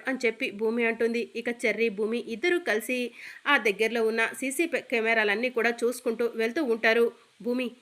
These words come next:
ఇక్కడ ఒక సీసీ కెమెరా ఉంది, ఇక్కడ ఒక సీసీ కెమెరా ఉంది చూడు" అని చెప్పి చెర్రీ అంటాడు. "అవును" అని చెప్పి భూమి అంటుంది. "ఖచ్చితంగా ఇక్కడ ఉన్న సీసీ కెమెరాలో మా అన్నయ్య నీ మెడలో తాళి కట్టినట్టు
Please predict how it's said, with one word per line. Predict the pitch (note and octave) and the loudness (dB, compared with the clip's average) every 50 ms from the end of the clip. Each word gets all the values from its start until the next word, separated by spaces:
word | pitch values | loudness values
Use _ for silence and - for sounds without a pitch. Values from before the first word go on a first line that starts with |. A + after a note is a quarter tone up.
| _ - | _ -12
ఇక్కడ | A#3+ A#3 - F4 E4 | -12 -4 2 2 2
ఒక | D4 D4 C#4+ | 4 4 0
సీసీ | C#4+ - A#3+ A3 A3+ C4 | 0 0 -2 -2 -2 -2
కెమెరా | B3 A#3+ A3 A3 A3+ A3+ A3+ A3+ | 0 0 2 4 4 4 4 4
ఉంది, | A3+ A3+ A3+ A#3 - - _ _ | 2 0 0 -2 -4 -6 _ _
ఇక్కడ | C4+ C4+ - F#4+ F#4 | -14 -4 0 2 2
ఒక | F4+ F4 C#4 | 4 2 0
సీసీ | C#4 - A#3+ A#3 A#3 C#4 B3+ | -2 -2 -4 -2 -2 -4 -2
కెమెరా | C4 A#3 A3+ A#3 A#3 A#3 A3+ | 0 0 2 4 4 4 4
ఉంది | A3+ A#3 A#3 A#3 - | 2 0 -2 -4 -6
చూడు" | - - C4 C#4+ D#4 - - | -6 -6 -4 -4 -4 -4 -4
అని | C4 B3 A#3+ | -4 -4 0
చెప్పి | - A#3 A3+ A#3 B3 B3 B3 | 0 -2 0 0 -2 -4 -2
చెర్రీ | - B3 A3 G#3 A#3+ A#3+ | 0 0 0 2 4 2
అంటాడు. | A#3+ A#3 A#3 A3+ A3 A#3 A#3 - - | 4 6 4 4 4 4 0 -4 -6
"అవును" | G#3+ A#3+ C4+ D4 D4 C4+ - - | -6 -2 0 0 0 0 -2 -4
అని | B3 A3+ A#3 | -6 -2 0
చెప్పి | B3 A#3 A3+ A#3 B3 A3 - | 0 0 0 -2 -8 -8 -8
భూమి | G#3 A3+ A3+ C4+ C4+ - | -6 -6 -4 -4 -4 -4
అంటుంది. | - B3+ A#3+ - A#3+ A#3 A#3 B3+ B3+ - - - _ _ _ _ _ _ _ _ _ | -4 -6 -4 -4 -4 0 0 0 0 0 -4 -12 _ _ _ _ _ _ _ _ _
"ఖచ్చితంగా | B3 G#3 G#3 - C#4 - B3 A3+ A#3 B3 B3+ A#3 - - - - | 6 6 8 6 8 10 10 10 12 10 10 10 6 2 -6 -4
ఇక్కడ | C4 C4 C4 F#4 F#4 E4+ | -4 4 8 10 10 10
ఉన్న | C4 C4 B3+ C4+ | 10 8 6 4
సీసీ | C4 C4 B3+ B3 B3+ C4 D4+ C#4+ | 4 4 4 4 4 4 4 6
కెమెరాలో | - B3 A#3 A#3 A3+ A3 A3+ A3+ A#3 A#3+ A#3+ - - - - _ - | 6 6 6 8 8 10 10 8 8 6 4 4 0 -6 -14 _ 0
మా | A#3 A#3 A#3 | 4 6 6
అన్నయ్య | G#3+ G#3 G#3+ A#3+ B3+ B3+ | 6 6 4 4 4 6
నీ | A#3+ A#3+ | 4 4
మెడలో | A#3 A3+ G#3 G#3 A3+ A#3+ A#3 | 4 4 4 4 4 2 2
తాళి | A#3+ A#3+ A3 C4+ E4+ | 2 2 4 4 4
కట్టినట్టు | E4 B3 G#3+ G#3+ - A3+ A3 A3 - | 4 4 2 4 4 2 2 4 4